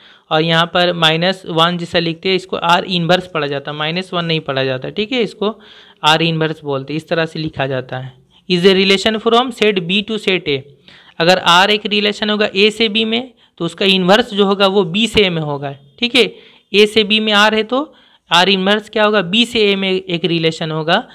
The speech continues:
और उसको इस तरह से लिखा जाता है। R इन्वर्स मतलब इसमें जो एलिमेंट होगा Y कॉमा X होगा, such that X कॉमा Y belongs to R। मतलब अगर X कॉमा Y ये ऑर्डर पेयर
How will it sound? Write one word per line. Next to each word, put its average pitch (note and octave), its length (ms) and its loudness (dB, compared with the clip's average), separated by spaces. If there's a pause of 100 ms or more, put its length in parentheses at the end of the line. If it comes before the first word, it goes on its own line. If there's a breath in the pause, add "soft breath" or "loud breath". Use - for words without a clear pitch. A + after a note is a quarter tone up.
(280 loud breath)
और E3 140 0
उसको E3+ 220 -2
इस G3 180 2
तरह E3+ 200 0
से D#3 160 -4
लिखा D#3+ 300 -4
जाता C#3 280 -6
है। D3 240 0
R D#3 40 0
इन्वर्स E3 360 -2
मतलब G3+ 440 -4 (320 loud breath)
इसमें F#3+ 320 0
जो G#3 80 4
एलिमेंट G3 400 0
होगा G3+ 180 0 (160)
Y F#3+ 140 2
कॉमा F3 360 -2
X D#3+ 280 -4
होगा, D#3+ 300 0 (100)
such F#3+ 240 -2
that E3 220 0 (520 soft breath)
X G#3 240 2
कॉमा F#3 340 0
Y F3 140 4
belongs E3 360 -4
to E3 200 -4
R। C#3 140 0
मतलब G3+ 480 -2 (360 loud breath)
अगर F#3 280 2
X G#3 160 0
कॉमा A3 380 0
Y G#3 280 2
ये F#3+ 200 0
ऑर्डर F#3+ 340 2
पेयर G#3 240 0